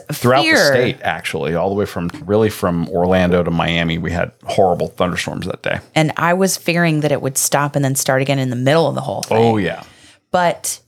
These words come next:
Speaker 1: It
Speaker 2: we
Speaker 1: did
Speaker 2: were
Speaker 1: not.
Speaker 2: lucky. We were very lucky. And so we, when you went to go find the parking a-, and you came back, I just really wanna say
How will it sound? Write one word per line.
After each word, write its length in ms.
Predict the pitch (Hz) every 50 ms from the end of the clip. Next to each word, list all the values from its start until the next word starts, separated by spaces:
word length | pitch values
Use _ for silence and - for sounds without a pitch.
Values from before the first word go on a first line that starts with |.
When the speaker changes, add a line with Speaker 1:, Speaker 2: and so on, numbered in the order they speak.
| _ -
Speaker 1:
It 60 | -
Speaker 2:
we 60 | 156 151
Speaker 1:
did 80 | 143 143
Speaker 2:
were 40 | 135
Speaker 1:
not. 80 | 135 143
Speaker 2:
lucky. 800 | 143 143 156 190 - - - - - 131 - - - - 160 - - _ _ _ _ _ _ _ _ _
We 200 | - 190 202 208
were 280 | 214 214 202 190 180 180
very 440 | 170 156 156 165 165 180 208 208 202
lucky. 680 | 190 170 160 156 156 147 - - - 165 151 151 147
And 240 | - 143 143 151 147
so 580 | - - - - 165 151 147 147 147 147 147 - - - - - - - - _ _ -
we, 280 | 170 165 165 - -
when 240 | 123 170 185 196 196 202
you 120 | 240 269
went 200 | 262 262 247 -
to 80 | - 202
go 140 | 196 180
find 320 | 165 - 165 170 175 170 160
the 60 | 147
parking 640 | - - 170 175 180 180 170 147 135 135 131 131 135 - - - - - _ _ _ _ _ _ _ _ -
a-, 180 | - 131 - -
and 200 | 156 151 151 156
you 100 | 147 143
came 320 | - - 165 151 147 147
back, 340 | 143 143 135 131 135 135 - -
I 160 | - 151 165
just 240 | 185 254 254 - -
really 260 | 208 196 190 180 175
wanna 240 | 160 151 147 143 143
say 680 | 139 - - 151 143 143 143 139 135 135 135 135 135